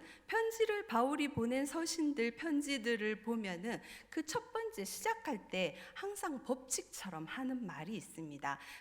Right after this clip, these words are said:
그 말은 바로 "하나님의 뜻을 따라 우리 주 예수 그리스도의 사도된 나 바울은" 이라고 이렇게 시작합니다. 이 말은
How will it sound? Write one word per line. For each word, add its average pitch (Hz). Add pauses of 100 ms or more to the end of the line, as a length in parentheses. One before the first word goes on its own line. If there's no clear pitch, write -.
그 -
말은 190
바로 190 (260)
"하나님의 247
뜻을 302
따라 143 (200)
우리 196
주 233
예수 196
그리스도의 208
사도된 247
나 180
바울은" 180
이라고 151 (300)
이렇게 214
시작합니다. 160 (320)
이 294
말은 208